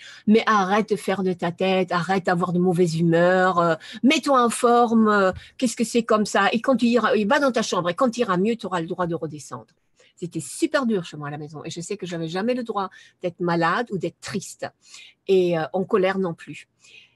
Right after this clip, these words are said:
Et donc, on m'a envoyée dans ma chambre. Et peut-être ce n'est arrivé qu'une seule fois dans ma vie, hein.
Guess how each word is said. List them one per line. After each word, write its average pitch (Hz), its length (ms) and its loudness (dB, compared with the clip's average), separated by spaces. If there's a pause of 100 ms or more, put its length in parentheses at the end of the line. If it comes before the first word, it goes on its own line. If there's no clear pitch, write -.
(380)
Et 240 60 4
donc, 339 300 4
on 208 80 0
m'a 202 140 0
envoyée 240 280 0
dans 277 120 0
ma 214 120 2
chambre. 226 340 -2 (200)
Et 254 80 0
peut-être 349 300 -4
ce - 100 -6
n'est 285 120 0
arrivé 262 360 -4
qu'une 269 240 -6
seule 262 160 -2
fois 220 180 -4
dans 175 80 -4
ma 165 120 -6
vie, 151 220 -10
hein. 180 140 -10